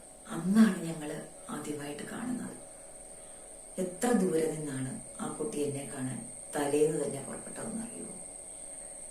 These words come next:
ഇത്രയേ ഉള്ളൂ. നിങ്ങൾക്ക് ഓരോരുത്തർക്കും ചെയ്യാവുന്ന ഒരു കാര്യം എന്താന്ന് വെച്ചാല്,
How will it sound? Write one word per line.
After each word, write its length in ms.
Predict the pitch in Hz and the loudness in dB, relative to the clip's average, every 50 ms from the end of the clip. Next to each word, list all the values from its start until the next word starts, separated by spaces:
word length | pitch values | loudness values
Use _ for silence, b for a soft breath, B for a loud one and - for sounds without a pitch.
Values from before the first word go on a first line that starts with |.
| - - - | -8 -4 -4
ഇത്രയേ 260 | - - - 185 185 185 | -2 0 2 4 6 6
ഉള്ളൂ. 360 | - - - - - - - - - - - - - - - - B B B B B B B B B B B - - | 6 4 2 0 -4 -6 -8 -10 -12 -14 -14 -14 -14 -14 -14 -14 B B B B B B B B B B B 2 6
നിങ്ങൾക്ക് 340 | 240 254 311 330 320 - 226 | 8 10 10 10 8 8 8
ഓരോരുത്തർക്കും 880 | 190 185 180 180 185 190 190 196 190 - - 196 185 - 220 214 214 | 8 10 10 10 8 8 8 6 6 4 2 2 4 6 6 6 8
ചെയ്യാവുന്ന 640 | - - 160 151 143 147 147 147 147 147 160 165 165 | 6 6 6 4 4 4 4 4 4 2 2 2 2
ഒരു 220 | 160 147 - - 143 | 2 0 0 0 -2
കാര്യം 320 | 135 131 131 131 143 139 | -2 -2 0 2 2 2
എന്താന്ന് 460 | 139 131 127 127 127 127 127 127 127 | 2 0 0 0 0 0 0 0 0
വെച്ചാല്, 520 | 123 - - 127 127 127 123 127 127 - | 0 0 0 2 2 2 2 0 -2 -4